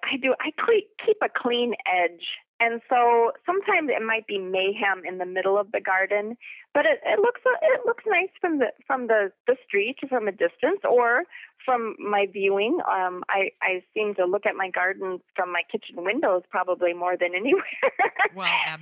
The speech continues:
Speaker 1: So
Speaker 2: absolutely.
Speaker 1: when I'm out there too, and I look at, "Oh my God, I just let this garden get away from me. Oh, what do I do with this?" I just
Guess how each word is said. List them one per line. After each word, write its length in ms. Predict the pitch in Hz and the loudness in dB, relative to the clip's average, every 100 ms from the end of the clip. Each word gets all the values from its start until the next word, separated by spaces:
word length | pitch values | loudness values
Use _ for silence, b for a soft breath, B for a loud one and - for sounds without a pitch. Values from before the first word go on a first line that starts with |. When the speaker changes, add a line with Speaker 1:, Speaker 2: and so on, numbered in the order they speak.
| - 156 | -14 0
Speaker 1:
So 240 | 285 247 180 | 2 2 0
Speaker 2:
absolutely. 240 | 156 208 - - | -6 -20 -16 -4
Speaker 1:
when 140 | 302 | 0
I'm 160 | 320 302 | 2 2
out 160 | 262 254 | 0 2
there 140 | 220 | -2
too, 300 | 214 - 247 190 | -2 2 2 4
and 80 | |
I 100 | 185 | 2
look 200 | 185 190 | 0 2
at, 140 | 185 - | 2 4
"Oh 300 | 220 233 214 160 | 4 6 4 2
my 180 | 160 - _ _ 226 | -2 -4 _ _ 2
God, 320 | 214 196 185 | 4 4 2
I 120 | 185 | 0
just 200 | 185 - | -2 0
let 200 | 175 - | 0 2
this 120 | 185 - | -2 -2
garden 280 | 165 165 170 | 0 0 0
get 120 | 170 170 | -2 0
away 300 | 165 160 - | 2 2 0
from 180 | 180 170 | -6 -6
me. 320 | 160 160 165 - B B B B | -4 -4 -6 -10 B B B B
Oh, 260 | 214 214 202 | 2 4 6
what 80 | 202 | 4
do 60 | 190 | 2
I 120 | 180 | 0
do 140 | 180 175 | 2 0
with 120 | 170 | 2
this?" 200 | 165 156 _ - | 0 0 _ -4
I 220 | 196 202 196 | 2 2 2
just 160 | 202 | -2